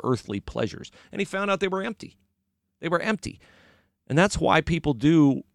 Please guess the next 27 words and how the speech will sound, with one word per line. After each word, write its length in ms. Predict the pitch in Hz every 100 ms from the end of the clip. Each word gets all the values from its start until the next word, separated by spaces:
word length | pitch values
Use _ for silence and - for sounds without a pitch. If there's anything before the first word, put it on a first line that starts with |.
| _ _ _ _ _ _ _
what 220 | 131 139
they 160 | 131
do, 340 | 107 147 151 135
overreact 600 | 131 139 143 131 127 135
to 80 | -
situations. 480 | 139 - 131 123 117
They 80 |
don't 100 | 127
have 140 | 131 127
that 140 | 127
rock-solid 680 | 113 123 143 - 160 147 123
faith 300 | - 131 117
that 140 | 101
this 200 | 120 127
young 220 | 143 139 131
lady 260 | 127 113
whose 180 | 107 107
memorial 360 | 107 104 107 98
service 320 | 104 92 -
I 60 |
attended 360 | 101 - 95 -
last 320 | - - -
night 100 | -
had. 200 | - - - _ _ _ _
That 180 | - 170
is 140 | 151
why 380 | 90 67 - -